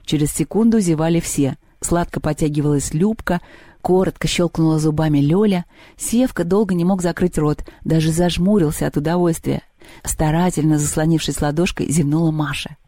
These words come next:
Антон понял, что и у него челюсти неудержимо разжимаются, а глаза,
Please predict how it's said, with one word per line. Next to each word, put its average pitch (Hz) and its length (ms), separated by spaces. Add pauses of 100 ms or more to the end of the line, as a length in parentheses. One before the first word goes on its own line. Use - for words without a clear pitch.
(420)
Антон 220 420
понял, 151 420
что - 160
и 214 40
у 214 120
него 220 380
челюсти 180 440
неудержимо 165 800
разжимаются, 160 720 (280)
а - 120
глаза, 147 460